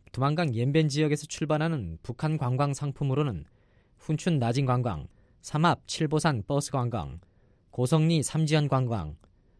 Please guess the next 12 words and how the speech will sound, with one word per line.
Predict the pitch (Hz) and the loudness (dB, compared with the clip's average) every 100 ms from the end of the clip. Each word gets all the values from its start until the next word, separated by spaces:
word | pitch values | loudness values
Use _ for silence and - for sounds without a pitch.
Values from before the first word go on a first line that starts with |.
| _ | _
고성리 | - 127 156 170 151 | -4 2 4 6 2
무봉 | 104 127 151 104 82 | 2 2 2 0 -6
삼지연을 | - 156 160 170 160 156 | -4 -2 2 2 2 2
잇는 | 151 160 151 101 | 0 0 -2 -4
관광 | - 117 139 135 | -4 -2 0 -2
상품 | 139 139 135 123 | -4 -4 -2 0
등이 | 123 104 | -2 -2
있습니다. | 101 127 117 117 85 - _ _ _ _ _ _ - | -6 -4 -4 -4 -6 -12 _ _ _ _ _ _ -14
특히 | 156 165 | -2 0
백두산에 | 143 139 160 170 160 | 0 0 0 2 4
가까운 | 160 - 175 135 90 | 2 2 0 0 -6
지린성 | - 135 143 165 135 | -4 -2 0 0 -2